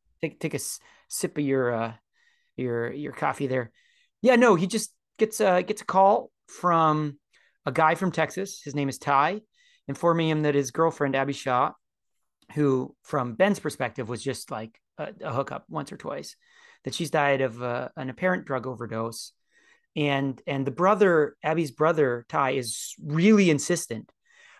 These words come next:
um, "Since you're the boyfriend, you know, that you fly to Texas and attend the funeral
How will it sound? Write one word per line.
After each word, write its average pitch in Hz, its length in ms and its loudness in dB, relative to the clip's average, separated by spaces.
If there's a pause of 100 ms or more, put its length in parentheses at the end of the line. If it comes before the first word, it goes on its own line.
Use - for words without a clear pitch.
um, 131 180 -2
"Since 156 280 -4
you're 175 120 4
the 147 100 4
boyfriend, 147 460 2
you 113 80 -4
know, 117 160 -4
that 117 80 -8
you 135 100 -4
fly 131 240 -2
to 117 100 -4
Texas - 480 -8
and 120 100 -10
attend 120 260 -10
the - 40 -12
funeral 139 460 -10